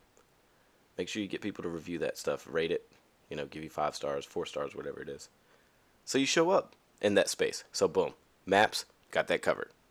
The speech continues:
That takes, like, a week. It's fine. It's easy. Look at their content. Are they producing content? If they are,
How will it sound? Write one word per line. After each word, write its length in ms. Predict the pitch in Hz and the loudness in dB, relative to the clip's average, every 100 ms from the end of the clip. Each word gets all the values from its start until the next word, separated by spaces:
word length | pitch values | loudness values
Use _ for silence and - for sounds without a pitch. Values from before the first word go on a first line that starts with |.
| _ _ | _ _
That 140 | 95 | 0
takes, 200 | - 95 | 2 0
like, 80 | 95 | -2
a 80 | 78 | -4
week. 320 | 69 - - - | -8 -12 -18 -10
It's 120 | - | -6
fine. 260 | - 67 - _ _ _ _ _ | -4 -6 -8 _ _ _ _ _
It's 140 | - - | -6 -4
easy. 300 | 80 - - _ _ _ _ _ _ _ _ _ _ - _ _ | -8 -10 -16 _ _ _ _ _ _ _ _ _ _ -20 _ _
Look 160 | 110 123 | 2 4
at 60 | 120 | 2
their 100 | 101 | -2
content. 500 | - 87 73 - - _ - | -2 -2 -2 -6 -8 _ -8
Are 60 | |
they 100 | 85 | -6
producing 400 | 87 82 104 - | -4 -4 -6 -6
content? 480 | - 107 107 107 107 _ _ _ _ _ _ _ _ _ - - | -2 0 2 0 -2 _ _ _ _ _ _ _ _ _ -20 -6
If 160 | 101 - | -4 -2
they 140 | 80 | -4
are, 480 | 76 113 78 73 | 0 0 0 -2